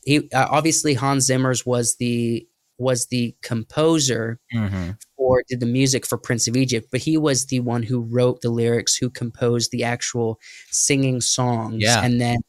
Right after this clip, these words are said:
Speaker 1: uh, for Prince of Egypt, as well as Pocahontas,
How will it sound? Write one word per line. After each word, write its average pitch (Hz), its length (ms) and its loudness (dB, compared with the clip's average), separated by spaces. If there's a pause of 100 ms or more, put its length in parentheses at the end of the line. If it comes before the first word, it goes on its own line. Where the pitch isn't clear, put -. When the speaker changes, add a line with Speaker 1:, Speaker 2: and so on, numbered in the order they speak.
(200)
Speaker 1:
uh, 107 80 -2
for 131 220 -2
Prince 135 300 -2
of 123 80 -2
Egypt, 123 360 0
as 113 140 -4
well 117 520 -2 (300)
as 120 140 -4
Pocahontas, 127 840 0